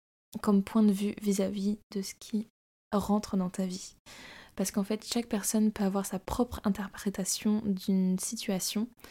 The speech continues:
et c'est ce qui fait la beauté des choses en fait. C'est ce qui fait aussi que chaque personne peut croire en sa réalité, sa propre réalité,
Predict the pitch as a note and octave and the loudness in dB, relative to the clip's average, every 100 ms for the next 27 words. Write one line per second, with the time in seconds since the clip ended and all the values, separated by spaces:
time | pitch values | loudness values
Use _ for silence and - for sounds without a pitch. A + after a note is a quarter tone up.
0 | - - - G#3 - G3+ - G3+ - - | -18 -20 0 0 2 -2 0 -6 -2 2
1 | A3 - G3 F3 G3 G3 F#3 F#3+ - G3 | 2 2 -2 0 0 0 -4 -4 -6 -4
2 | F3+ - F3+ - - G3+ - G3+ - G#3 | -4 -4 -8 -10 -6 -6 -2 -4 0 2
3 | F#3+ - G#3+ A3 G#3+ - - F#3 - - | 2 2 4 4 2 -4 -4 -2 -4 -8
4 | - - - - G#3+ G#3 - - G3+ - | -20 -20 -6 0 0 0 -4 -4 -2 2
5 | G#3 G3+ G3 - - G#3 G3 F#3+ - G3+ | 2 2 -4 -6 2 2 2 -2 -2 0
6 | F#3+ G3 - G3+ F#3 G3+ F#3+ F#3 F#3 - | 0 0 0 0 0 2 2 2 -2 0
7 | A3 - G3 - A3 G#3+ - G3 F#3+ F#3 | -2 0 -6 -4 -4 -4 -4 -2 -2 -2
8 | F#3+ - G#3+ | -6 -4 -4